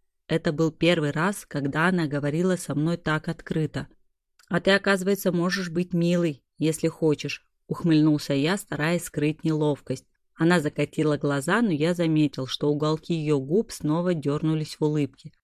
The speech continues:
«Ладно, заканчивай есть, нам пора возвращаться. И постарайся быть аккуратным с корзиной по пути».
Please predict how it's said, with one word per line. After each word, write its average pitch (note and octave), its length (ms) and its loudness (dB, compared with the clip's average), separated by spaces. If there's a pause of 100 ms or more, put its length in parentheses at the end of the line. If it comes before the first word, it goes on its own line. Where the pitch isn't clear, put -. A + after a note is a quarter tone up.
(160)
«Ладно, G3+ 480 2 (180)
заканчивай G3+ 540 4
есть, F3 340 0 (140)
нам F#3 180 2
пора G3+ 240 0
возвращаться. F#3+ 800 -2 (200)
И F#3+ 60 0
постарайся A3+ 560 0
быть G3 260 2
аккуратным F3 640 0
с - 80 -14
корзиной E3+ 560 2
по E3+ 140 -2
пути». D3+ 540 -4